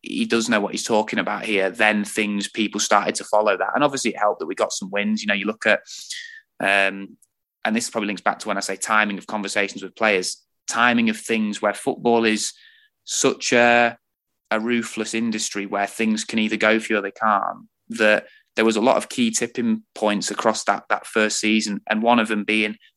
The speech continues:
I'd been in the role three weeks. Now, before I, that same season, obviously I started in the October, but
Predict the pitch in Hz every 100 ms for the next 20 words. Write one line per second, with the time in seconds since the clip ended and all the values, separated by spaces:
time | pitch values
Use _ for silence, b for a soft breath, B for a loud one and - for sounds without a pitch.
0 | - 110 123 120 117 110 107 104 - 104
1 | 101 107 104 - - - _ _ _ 110
2 | 110 98 123 117 110 110 113 - 123 117
3 | 110 117 117 110 98 101 101 107 - 104
4 | 92 110 107 101 - 107 101 101 98 101
5 | 104